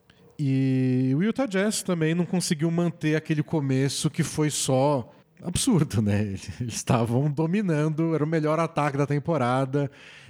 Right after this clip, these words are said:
É, eles fizeram um pouco a parte deles também, tiveram lesões e depois trocas, trocas que não vieram tanta coisa, é, que pode ajudar de imediato pro lugar do Beasley, do Vanderbilt,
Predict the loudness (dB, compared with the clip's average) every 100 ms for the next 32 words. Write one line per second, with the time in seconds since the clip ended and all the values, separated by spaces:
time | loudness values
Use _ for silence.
0 | -4 -2 0 0 0 0 0 0 0 0
1 | -2 0 0 2 0 0 2 2 2 2
2 | 2 2 0 2 2 2 0 -4 -8 -12
3 | -20 -20 -20 -16 -4 0 0 0 0 0
4 | 0 2 2 0 0 0 0 -2 -4 -8
5 | -20 _ -4 -2 0 0 2 2 2 2
6 | 0 0 0 0 0 0 0 0 0 0
7 | -4 -20 -20 _ -2 2 2 2 0 -4
8 | -6 -8 -2 -2 0 2 2 2 0 0
9 | 0 0 2 2 2 0 0 0 2 0
10 | 0 0 0 0 0 0 0 2 0 2
11 | 0 0 0 2 2 0 0